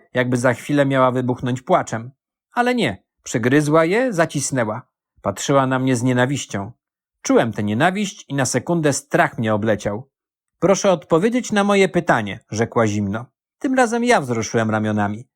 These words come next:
Aby ją jeszcze bardziej podrażnić, wolno sięgnąłem do pudełka z papierosami.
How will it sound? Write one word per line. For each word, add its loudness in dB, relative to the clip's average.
Aby 2
ją 2
jeszcze -2
bardziej 0
podrażnić, -2
wolno 0
sięgnąłem 0
do 2
pudełka 0
z -6
papierosami. -4